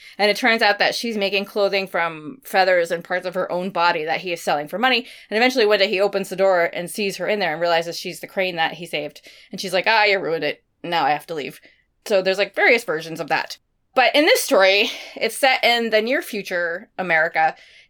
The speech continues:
and the narrator is a fifteen-year-old teenage girl, and she lives on this old farmland with her mother and her little brother, who's, like,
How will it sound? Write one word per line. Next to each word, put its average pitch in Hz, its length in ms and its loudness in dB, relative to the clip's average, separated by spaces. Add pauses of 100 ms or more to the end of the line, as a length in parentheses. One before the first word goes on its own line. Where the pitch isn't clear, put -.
(100)
and 185 560 0
the 208 100 -8
narrator 247 400 4
is 185 480 4
a - 60 -6
fifteen-year-old 254 640 0
teenage 226 520 -8
girl, 151 500 -4 (420)
and 170 400 -4
she - 180 -10
lives 226 260 -2
on 185 300 2
this 185 220 2
old 262 220 2
farmland 190 880 0 (500)
with 185 200 0
her 185 120 -4
mother 190 600 4
and 170 220 -6
her 180 100 -6
little 180 200 -2
brother, 143 300 -6
who's, 151 240 -14
like, - 240 -12